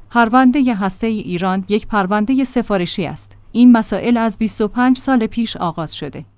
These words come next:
و حدود بیست سال مذاکرات پیوسته در این زمینه انجام شده است. در طول این مدت مکاتبات متعددی صورت گرفته و پاسخهای لازم ارائه شده است. اما هر بار که قانع می‌شوند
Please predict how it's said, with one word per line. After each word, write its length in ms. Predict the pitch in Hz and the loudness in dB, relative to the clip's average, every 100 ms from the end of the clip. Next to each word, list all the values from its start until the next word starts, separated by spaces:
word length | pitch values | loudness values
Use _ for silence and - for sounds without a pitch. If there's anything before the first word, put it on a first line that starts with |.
| - | 0
و 120 | 202 | 0
حدود 340 | 202 240 262 240 | 2 0 0 0
بیست 320 | 208 190 - | -2 -6 -4
سال 220 | 220 214 | -4 -2
مذاکرات 580 | 190 170 180 208 214 247 | -4 -4 -4 -4 -4 -4
پیوسته 500 | 226 190 196 - 233 | -4 -4 -4 -2 -4
در 160 | 196 | -2
این 160 | 196 285 | 0 0
زمینه 400 | 254 214 233 240 | 2 2 4 2
انجام 380 | 180 160 185 165 | 0 -6 -6 -8
شده 280 | - 156 143 | -10 -12 -12
است. 300 | - - _ 214 | -14 -16 _ -2
در 140 | 214 | -2
طول 260 | - 302 269 | 0 -2 -2
این 240 | 214 254 | 2 2
مدت 420 | 208 165 185 185 - 185 | 2 -2 -6 -6 -10 -4
مکاتبات 600 | 190 254 240 254 285 277 | -2 -2 -2 -2 -2 0
متعددی 640 | 214 202 190 170 175 208 | -2 -2 -4 -4 -6 -6
صورت 380 | - 185 170 - | -6 -6 -6 -6
گرفته 460 | 151 156 - 185 165 | -8 -10 -6 -6 -2
و 100 | 185 | -4
پاسخهای 580 | 220 214 240 269 262 226 | -4 -6 -6 -2 -2 0
لازم 420 | 180 160 190 208 | -2 -2 -4 -4
ارائه 280 | 180 175 160 | -4 -6 -6
شده 260 | - 156 147 | -8 -10 -12
است. 300 | 151 - _ _ - | -12 -14 _ _ -4
اما 260 | 233 240 277 | 2 4 2
هر 220 | 247 262 | 0 0
بار 220 | 233 240 | 2 -2
که 140 | 226 240 | -2 -4
قانع 300 | 220 208 208 | -2 -2 -2
می‌شوند 600 | 185 - 160 175 180 | -4 -6 -4 -4 -6